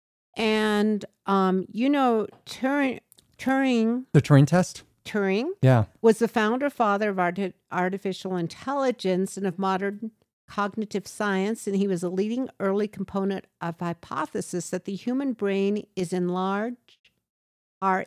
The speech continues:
Speaker 1: is in large a part digital computing
Speaker 2: Mm-hmm.
Speaker 1: machine.
Speaker 2: Yeah.
Speaker 1: He theorized that the cortex at birth is an unorganized, or no, orga-, yeah, organized, unorganized machine that through training becomes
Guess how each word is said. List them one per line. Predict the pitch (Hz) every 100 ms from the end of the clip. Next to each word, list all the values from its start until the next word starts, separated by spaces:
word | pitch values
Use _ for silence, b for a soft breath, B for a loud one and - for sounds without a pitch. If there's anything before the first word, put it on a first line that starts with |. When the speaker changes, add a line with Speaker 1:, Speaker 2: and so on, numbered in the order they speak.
| -
Speaker 1:
is | - 208
in | 247 262
large | 208 175 -
a | 185
part | - - 190 -
digital | 185 180 185 185 180 _ -
computing | 196 190 - 185 175 180 185
Speaker 2:
Mm-hmm. | 131
Speaker 1:
machine. | 82 156 202 160 139 - _
Speaker 2:
Yeah. | 127 123 104 _ _ _ _ -
Speaker 1:
He | 233
theorized | - 302 302 240 214 220 214
that | 180 -
the | 170
cortex | - 285 330 - 233 - -
at | -
birth | 185 202 226
is | - 180
an | 175
unorganized, | - - _ 202 220 240 254 220 208 226 233 - - _ _ _ _ _ _ _ _ _ _ -
or | 180
no, | 160 160 _ _ _ _ _ _
orga-, | 214 254 - - -
yeah, | 208 185 - _ _
organized, | 214 240 254 208 160 165 -
unorganized | 226 220 196 175 170 160 165 180 -
machine | 208 196 190 165 170 202 180
that | 175 -
through | 208 190
training | - 233 233 254
becomes | 233 208 202 180